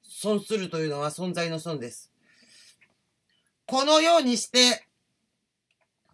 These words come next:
自然の中には偶然なものが一つもなく、すべては必然的存在である。万物は神がそうあるべく決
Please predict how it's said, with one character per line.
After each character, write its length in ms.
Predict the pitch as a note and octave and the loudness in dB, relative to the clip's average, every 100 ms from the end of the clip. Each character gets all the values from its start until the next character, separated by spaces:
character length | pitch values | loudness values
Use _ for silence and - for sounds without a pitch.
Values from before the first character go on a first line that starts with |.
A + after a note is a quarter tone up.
| _ _ _ _ _ _ | _ _ _ _ _ _
自 260 | - A#3 A3+ | -8 -4 2
然 280 | C#4 D4 | 2 2
の 120 | C#4+ C#4 | -2 0
中 280 | D#4 B3 | 0 0
に 120 | B3 C4+ | -2 2
は 280 | G#3 - - | 2 2 -6
偶 280 | G#3+ B3+ C4+ | -6 -4 0
然 300 | C4 C4 C4 | -2 0 0
な 120 | B3+ | 2
も 140 | A#3+ | 2
の 160 | B3 C#4 | 2 0
が 140 | A3+ | 0
一 260 | D3 - C4+ | -2 -6 -8
つ 80 | C4 | -4
も 140 | C4 | 0
な 140 | C4+ C4+ | 0 0
く、 280 | G3 - _ _ | -4 -6 _ _
す 180 | - D4+ | -8 -2
べ 160 | C#4+ | 0
て 140 | A3+ G3 | 2 2
は 260 | F#3+ E3+ - - | 2 2 -4 -12
必 260 | - D#4 | -8 2
然 240 | D#4+ E4 D#4 | 4 4 2
的 500 | D4+ C4+ D4+ - _ | -2 0 -4 -4 _
存 300 | - A#3+ B3+ | 0 2 4
在 200 | B3 B3 | 4 4
で 120 | A#3+ A#3+ | 6 6
あ 100 | A#3 | 4
る。 240 | F#3+ - _ _ _ _ | 0 -6 _ _ _ _
万 280 | B3 D4 B3+ | 8 8 6
物 240 | A3 G3+ | -2 2
は 320 | G#3+ G#3 - _ _ | 4 6 4 _ _
神 260 | C#4 C#4 A#3 | 0 2 2
が 140 | A3 | 2
そ 300 | C#4 C#4+ C4+ | 4 4 2
う 40 | - | 4
あ 120 | D4 | 4
る 160 | B3+ A3 | 4 4
べ 160 | C4+ | 2
く 140 | A3 F3 | 0 -2
決 240 | G#3 | -2